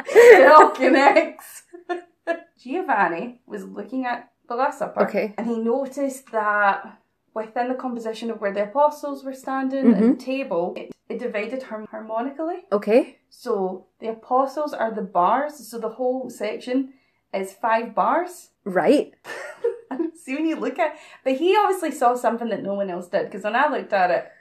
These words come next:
Speaker 1: when it's divided up, I'll provide you with the example of how it's divided up, and you can see it once it's there.
Speaker 2: Okay, I just kinda wish everyone at home can see my face, because I'm looking at a photo of the painting now, and
Speaker 1: Going, "Really?"
Speaker 2: I mean, you gotta give him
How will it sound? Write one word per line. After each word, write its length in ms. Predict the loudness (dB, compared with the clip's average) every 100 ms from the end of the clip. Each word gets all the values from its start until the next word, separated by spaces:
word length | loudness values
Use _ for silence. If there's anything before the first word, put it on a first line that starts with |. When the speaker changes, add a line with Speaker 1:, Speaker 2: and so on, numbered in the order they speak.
| _ _
Speaker 1:
when 240 | 0 0
it's 160 | 0 -6
divided 440 | -6 -4 -4 -2
up, 300 | 0 0 -4
I'll 180 | -2 0
provide 420 | -2 -6 -4 -6
you 100 | -4
with 160 | -4 -4
the 100 | -6
example 560 | -6 -4 -4 -4 -6 -6
of 120 | -8
how 180 | -8 -8
it's 220 | -8 -10
divided 360 | -8 -6 -4 -2
up, 200 | -2 -4
and 100 | -12
you 100 | -14
can 320 | -6 -4 -4
see 180 | -8 -8
it 120 | -6
once 220 | -6 -8 -12
it's 120 | -10
there. 260 | -4 -2 -2
Speaker 2:
Okay, 280 | -2 -2 0
I 100 | 4
just 180 | 4
kinda 180 | 6 8
wish 160 | 8 8
everyone 280 | 4 4 2
at 80 |
home 180 | 2 2
can 160 | 2 0
see 160 | 2
my 140 | 0 0
face, 340 | 2 2 2
because 320 | 0 0 2
I'm 220 | 2 2 0
looking 380 | 4 6 6 6
at 160 | 4
a 80 | -2
photo 680 | 2 4 4 4 2 0 -6 _ _ -6
of 180 | -6 -4
the 80 |
painting 400 | -2 0 2 0 4
now, 320 | 6 6 4 0
and 400 | -4 -4 -6 -10 _
Speaker 1:
Going, 260 | -12 -12
"Really?" 320 | -10 -8 -6 -8 -10 _ -18 -16 -18 -20 -18 -16 -16 -10
Speaker 2:
I 60 | -4
mean, 300 | -4 -4 -10 _ _ _ _ -6
you 100 | 4
gotta 200 | 6 8
give 160 | 6
him 300 | 4 -2 -6